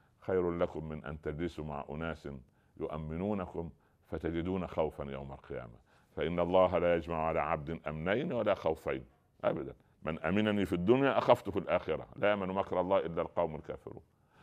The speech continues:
ومن خافني في الدنيا، ها، أمنته في الآخرة". فأنت خليك على، قال لك في الحياة،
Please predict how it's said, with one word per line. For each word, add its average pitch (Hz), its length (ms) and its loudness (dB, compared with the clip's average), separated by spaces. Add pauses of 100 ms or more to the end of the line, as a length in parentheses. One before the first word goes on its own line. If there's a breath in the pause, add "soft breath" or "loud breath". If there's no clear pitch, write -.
(140 soft breath)
ومن 80 240 2
خافني 117 480 12
في 98 80 0
الدنيا، 127 440 6 (160)
ها، 113 120 2 (520)
أمنته 78 420 -6
في 98 180 -12
الآخرة". - 440 -12 (400 soft breath)
فأنت 107 200 -10
خليك 113 320 -6
على، 90 240 -2 (320 soft breath)
قال 113 120 6
لك 110 100 4
في - 100 -2
الحياة، 123 600 12